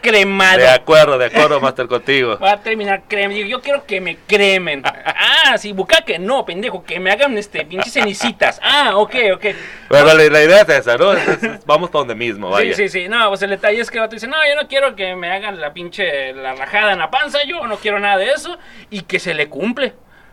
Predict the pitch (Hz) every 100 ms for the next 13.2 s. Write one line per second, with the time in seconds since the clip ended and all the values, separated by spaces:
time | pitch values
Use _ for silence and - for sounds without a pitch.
0 | _ - 190 190 196 202 202 190 180 226
1 | 240 254 262 262 233 233 302 370 392 -
2 | _ - _ _ - - 185 180 - 98
3 | 156 196 196 190 - 220 208 - 180 185
4 | 208 226 208 - 165 156 156 170 330 320
5 | 226 _ _ - 190 220 214 262 220 190
6 | 185 190 214 247 214 185 190 233 226 180
7 | - 160 143 139 135 135 123 180 180 226
8 | 220 214 302 311 - _ - 175 160 165
9 | 165 156 - 202 247 208 - 160 180 226
10 | 285 _ _ 381 339 247 240 233 202 202
11 | 202 180 175 - - - - 240 269 254
12 | 254 240 269 247 247 240 240 - 226 226
13 | 262 202